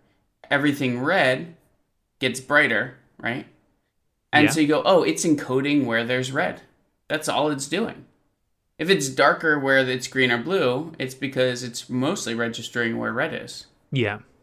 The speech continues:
Speaker 1: That's what, and so then it's the same exact thing with the green and blue filter. It's telling you where, where blue is, and, and the green filter's telling you where green is. Uh, I mean, and so that's, if you separate in Photoshop a color photo into its R G B,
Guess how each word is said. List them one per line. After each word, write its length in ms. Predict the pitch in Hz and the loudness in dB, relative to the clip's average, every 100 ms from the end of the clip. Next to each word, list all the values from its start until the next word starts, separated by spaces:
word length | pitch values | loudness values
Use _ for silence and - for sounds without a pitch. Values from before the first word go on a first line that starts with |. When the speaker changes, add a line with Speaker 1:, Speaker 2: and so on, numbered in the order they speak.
| _ _ _ - | _ _ _ -6
Speaker 1:
That's 180 | 131 | -4
what, 140 | 131 127 - - | -4 -6 -12 -2
and 120 | 151 | 0
so 140 | 156 160 | 2 2
then 380 | 151 147 143 - | 4 4 2 0
it's 200 | 135 - | -6 -4
the 40 | |
same 200 | 127 147 | -4 -2
exact 320 | 139 131 127 143 | 0 0 0 0
thing 140 | 135 | -2
with 80 | 127 | -2
the 80 | 120 | -2
green 180 | 123 | -4
and 140 | 120 120 | -4 -4
blue 140 | 226 | -4
filter. 420 | 233 113 113 113 - | -4 -6 -4 -6 -4
It's 280 | 135 135 - | -6 -4 -8
telling 480 | - 123 151 143 | -8 -6 -4 -2
you 200 | 120 117 | -2 -4
where, 460 | 117 117 113 113 - _ _ _ | -6 -4 -4 -6 -10 _ _ _
where 240 | - 120 113 | -8 -4 -4
blue 280 | 123 185 | -4 -4
is, 440 | 156 - - - - _ _ _ _ | -4 -6 -10 -12 -16 _ _ _ _
and, 320 | 127 123 123 - | -8 -6 -6 -6
and 200 | 123 120 | -6 -6
the 80 | |
green 240 | 117 127 120 | -6 -6 -6
filter's 300 | 123 127 127 | -8 -8 -8
telling 360 | - 113 131 127 | -8 -6 -2 -2
you 120 | 117 | -2
where 140 | 113 | -4
green 300 | 113 120 151 | -6 -6 -6
is. 300 | 135 - - _ _ _ _ _ _ _ | -8 -12 -16 _ _ _ _ _ _ _
Uh, 300 | 131 123 110 - _ _ - | -2 0 -2 -8 _ _ 2
I 40 | |
mean, 220 | 143 139 131 | 6 6 4
and 240 | 143 143 | 2 2
so 380 | - 143 135 - | 2 -2 -2 -6
that's, 400 | - 135 - - - | -6 -6 -6 -8 -8
if 140 | 143 | -6
you 80 | 151 | -6
separate 420 | - 165 160 143 | -2 -2 -2 -2
in 80 | 127 | -2
Photoshop 720 | 113 127 156 147 117 113 - | -2 -2 -2 -2 0 0 0
a 60 | 117 | -10
color 300 | - 127 117 | -4 -2 -2
photo 400 | 117 131 131 120 | 0 0 0 0
into 280 | 117 117 117 | -4 -6 -8
its 140 | 110 | -4
R 140 | 117 117 | -2 -2
G 160 | 117 | -4
B, 400 | 104 120 127 131 | -8 -6 -8 -10